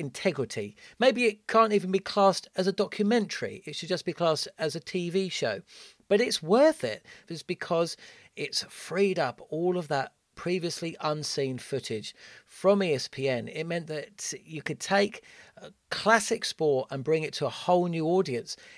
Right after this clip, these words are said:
If that means Michael Jordan glosses over the fact that he was a bully, if that means that Michael Jordan glosses over certain other aspects of his, uh, his gambling,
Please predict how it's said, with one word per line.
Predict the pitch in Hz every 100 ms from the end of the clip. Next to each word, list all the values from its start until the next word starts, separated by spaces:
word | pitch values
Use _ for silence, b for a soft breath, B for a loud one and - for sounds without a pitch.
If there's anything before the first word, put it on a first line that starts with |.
| B
If | 196 196
that | - 285
means | 254 226 170
Michael | 190 202 196 175
Jordan | 165 147 127 127
glosses | 160 156 - 135
over | 139 127
the | 127
fact | 123 139
that | - 135
he | 139
was | 127
a |
bully, | 127 175 170 165 160 B B B
if | 180
that | 277 214
means | 208
that | 196
Michael | 180 170 165
Jordan | 160 151 143
glosses | 139 139 139 131
over | 139 135
certain | - 139 131
other | 131 131
aspects | 131 - 139 120 -
of | 131 - 131 123 120 -
his, | - 123 123 110 135
uh, | 117 123
his | 139 120
gambling, | - 180 170 190